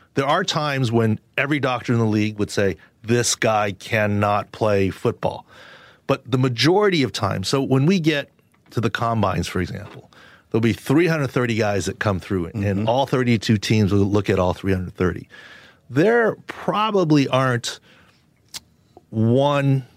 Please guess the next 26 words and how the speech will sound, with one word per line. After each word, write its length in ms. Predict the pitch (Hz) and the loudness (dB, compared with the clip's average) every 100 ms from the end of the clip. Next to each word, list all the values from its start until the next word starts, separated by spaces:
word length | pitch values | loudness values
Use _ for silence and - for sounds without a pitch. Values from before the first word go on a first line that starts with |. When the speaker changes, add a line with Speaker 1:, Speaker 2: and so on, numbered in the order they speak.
| _ | _
Speaker 1:
or 160 | 110 101 | 0 0
two 320 | - 131 123 | 2 2 4
guys 520 | 113 104 90 87 - - | 2 2 0 -4 -8 -6
at 160 | 110 | -2
most 600 | 113 107 - - - - - _ _ _ _ _ _ _ _ | 2 2 2 -2 -8 -12 -20 _ _ _ _ _ _ _ _
that 240 | 123 113 - _ _ _ - | -2 0 -4 _ _ _ -4
all 200 | 123 139 | 0 2
thirty-two 520 | - 131 127 110 123 | 2 2 2 0 0
teams 320 | 107 117 110 98 | 0 2 2 0
would 120 | 90 | 0
say, 220 | 104 98 | 0 0
"This 320 | 90 107 127 | 0 0 0
guy 220 | - 113 107 | 0 -2 -2
cannot 580 | - - 139 127 113 | -6 -4 -2 -2 -4
play 180 | - 110 | -2 0
football 520 | - 117 - 104 98 - | 0 -2 -2 0 0 0
and 340 | 110 104 107 | 0 2 2
never 340 | 117 120 120 117 | 2 2 2 2
will 500 | 107 107 104 101 98 | 4 4 4 2 0
again." 500 | 98 87 95 90 - - _ _ - - - - _ _ _ _ _ _ _ - | -2 0 0 0 -6 -18 _ _ -20 -20 -20 -20 _ _ _ _ _ _ _ -2
Now, 180 | 127 123 | 0 2
there's 200 | 120 110 | 0 0
about 300 | 113 107 - | 0 -2 -2
fifty 460 | - 165 - 120 | -2 -2 0 0
or 80 | 107 | 2
sixty 800 | - 185 185 - 113 95 107 | 2 0 0 -2 0 0 0